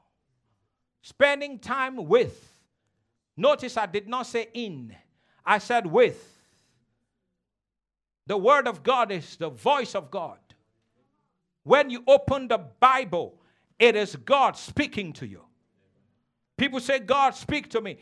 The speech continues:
How can God speak to you when you have no value for his written word?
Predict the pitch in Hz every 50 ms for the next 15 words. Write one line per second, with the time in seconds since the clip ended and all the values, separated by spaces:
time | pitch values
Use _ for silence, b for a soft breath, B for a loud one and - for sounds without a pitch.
0 | b b b - - 349 370 349 349 311 302 277 233 302 302 294 - - - 294
1 | 302 220 - 247 262 254 247 254 277 294 285 262 247 220 226 269 269 240 247 269
2 | 269 247 180 127 - 262 254 285 277 254 240 226 - 226 220 196 196 208 170 160
3 | 202 247 240 233 226 214 190 170 147 139 -